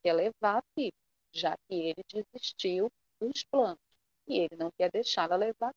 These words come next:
filha. Então, assim, ainda que eles estejam apaixonados, eles seguem com os planos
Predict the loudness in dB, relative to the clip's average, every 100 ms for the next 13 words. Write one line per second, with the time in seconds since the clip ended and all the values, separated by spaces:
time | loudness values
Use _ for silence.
0 | _ _ _ _ _ _ _ _ _ _
1 | 0 6 6 6 4 -2 -2 2 4 4
2 | 4 2 0 0 -2 -2 -6 -4 2 2
3 | 2 -2 0 0 -2 -4 2 4 4 2
4 | _ 0 2 2 -6 _ 8 8 6 0
5 | -2 -4 -6 0 4 4 4 -2